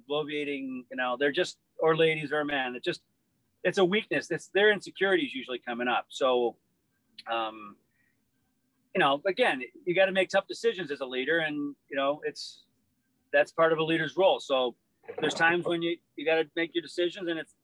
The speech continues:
you don't know the answer is right or wrong, but you gotta go with it. So, um, you know, leadership's not for everybody. People think they love,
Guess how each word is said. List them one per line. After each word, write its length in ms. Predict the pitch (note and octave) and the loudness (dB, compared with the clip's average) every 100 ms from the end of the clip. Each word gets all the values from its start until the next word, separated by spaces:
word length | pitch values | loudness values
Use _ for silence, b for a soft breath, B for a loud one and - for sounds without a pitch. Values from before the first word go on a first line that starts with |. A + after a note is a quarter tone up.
| _ _ | _ _
you 80 | D#3 | 0
don't 180 | D#3 E3 | 2 4
know 140 | E3+ | 2
the 140 | E3 D#3+ | 2 0
answer 180 | E3 D#3+ | 0 -4
is 80 | C3+ | 2
right 160 | D#3 | 4
or 60 | D#3 | 4
wrong, 220 | D3+ D#3+ | 0 0
but 80 | D3 | -4
you 80 | D3 | 0
gotta 160 | C#3+ | 0
go 160 | B2+ D3 | 4 2
with 140 | C#3+ A#2+ | 2 -4
it. 100 | - | -2
So, 320 | C#3 C3 A#2 _ _ _ - | 2 2 0 _ _ _ -8
um, 440 | C3 B2 A#2+ A2+ A2 _ _ _ _ _ _ _ - - | 0 0 0 -6 -16 _ _ _ _ _ _ _ -18 -12
you 100 | - | -2
know, 100 | C#3 | 4
leadership's 400 | E3+ F3+ G3 - | 4 4 2 2
not 180 | F#3 - | 0 4
for 80 | F3+ | 4
everybody. 360 | F#3+ C#3+ A2+ - - | 6 4 2 -2 -10
People 220 | D3 D#3 | -8 -4
think 180 | E3+ D#3+ | -4 0
they 100 | C#3+ | 4
love, 240 | D3 C#3+ | 4 2